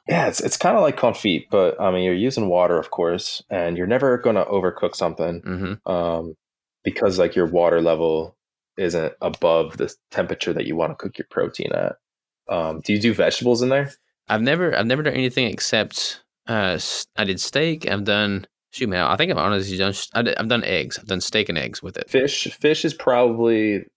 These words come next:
Speaker 1: if I was to pick a, uh, a cooking method for each protein, uh, fish would be s-, uh, for sous vide a hundred percent, because it's so easy to overcook fish, and, um, you really just need a very delicate, uh, source of heat,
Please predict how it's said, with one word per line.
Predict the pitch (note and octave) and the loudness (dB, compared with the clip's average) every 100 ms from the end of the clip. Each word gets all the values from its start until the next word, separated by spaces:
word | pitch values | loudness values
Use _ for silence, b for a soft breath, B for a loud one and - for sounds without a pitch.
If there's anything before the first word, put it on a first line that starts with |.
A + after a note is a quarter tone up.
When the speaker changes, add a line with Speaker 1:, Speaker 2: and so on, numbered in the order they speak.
| _ _ _ - | _ _ _ 0
Speaker 1:
if | G#2+ A#2 | 2 4
I | |
was | B2 A#2 | 4 2
to | - | 0
pick | - G#2+ | -2 2
a, | G#2 F#2+ | 2 2
uh, | F2+ E2 D#2 - - | 2 0 -2 -6 -8
a | |
cooking | F#2+ G2 G2 | -4 -4 -2
method | G2 F#2+ F2+ - | -2 -2 -2 -4
for | F#2+ | -4
each | F#2 - | -4 -2
protein, | F2 E2+ G#2 G#2+ G#2+ - _ | -2 0 -2 0 -2 -6 _
uh, | - - | -4 -4
fish | - - G#2 F#2+ - | -6 -2 0 0 0
would | F2 | -4
be | F2 E2+ | -2 -2
s-, | E2 - - - _ _ - | -2 -4 -6 -10 _ _ -6
uh, | - - | -6 -4
for | - | -4
sous | D#2 E2 - | -4 -4 -4
vide | B1+ | -4
a | - | -2
hundred | D#2+ - | -4 -4
percent, | F2 - E2+ - | -4 -4 -4 -4
because | D#2+ - E2+ E2+ - b b _ | -8 -2 -2 -2 -8 b b _
it's | - - | -6 0
so | A#2+ G#2+ | 2 2
easy | F#2+ F2+ | 2 0
to | - | 0
overcook | F2 E2+ - F2+ | 0 -2 -4 -6
fish, | - D#2+ E2 - - | -2 -2 0 -6 -6
and, | F#2+ D#2+ D2+ D#2 _ _ _ _ _ _ | -4 -2 -4 -8 _ _ _ _ _ _
um, | G#2 E2+ D#2+ D2 - | -6 -4 -4 -8 -4
you | F#2+ | -2
really | F2+ F#2+ G2 F2+ | 4 4 6 4
just | F2+ F#2+ | 2 0
need | F2+ | 0
a | D#2 | 2
very | F2 F2 E2 - | 2 2 0 -4
delicate, | E2 D#2+ D#2+ - F#2 D#2+ - _ _ _ _ _ _ _ _ | 0 2 2 0 0 0 -4 _ _ _ _ _ _ _ _
uh, | E2 - | -2 0
source | - - F#2 - | -2 0 0 0
of | - | -6
heat, | - F#2 F2+ | -4 -4 -4